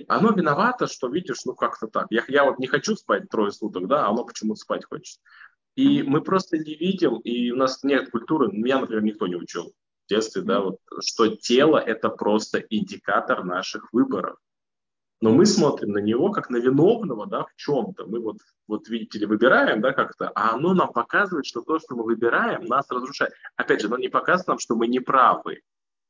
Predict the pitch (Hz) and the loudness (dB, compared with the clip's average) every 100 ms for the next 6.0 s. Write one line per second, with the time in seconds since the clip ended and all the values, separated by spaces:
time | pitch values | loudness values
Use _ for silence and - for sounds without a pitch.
0 | _ - 110 110 131 294 339 370 381 170 | _ -4 -2 0 0 0 0 -4 0 2
1 | 254 269 226 135 139 135 120 123 123 - | 4 2 2 0 0 2 2 2 0 2
2 | 190 185 107 92 76 - _ _ _ _ | -2 -2 -4 -6 -8 -14 _ _ _ _
3 | - 113 143 180 143 107 107 - _ _ | -2 2 4 2 2 -2 -8 -16 _ _
4 | _ _ 110 113 135 165 202 214 254 190 | _ _ 0 4 6 4 4 2 0 0
5 | 170 - - 117 135 160 131 - - | -2 -4 -8 -6 -6 -4 -6 -8 -16